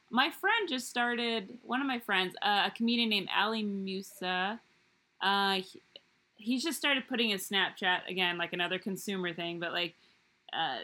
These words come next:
Snapchat filter up to the f-, uh, T V screen and just, like, putting, um,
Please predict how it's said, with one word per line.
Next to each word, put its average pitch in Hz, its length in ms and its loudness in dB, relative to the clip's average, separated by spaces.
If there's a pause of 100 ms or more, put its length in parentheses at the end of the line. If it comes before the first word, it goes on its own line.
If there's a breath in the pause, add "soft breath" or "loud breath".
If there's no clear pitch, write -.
(100)
Snapchat 202 680 -2
filter 196 300 -4
up 170 160 -2
to 202 120 -4
the 165 240 -2 (120)
f-, - 100 -12 (140)
uh, 190 160 2
T 208 180 -4
V 226 100 0
screen 262 400 -2 (400)
and 214 160 2
just, 226 180 2
like, 202 300 4 (440)
putting, 226 500 2
um, 190 580 2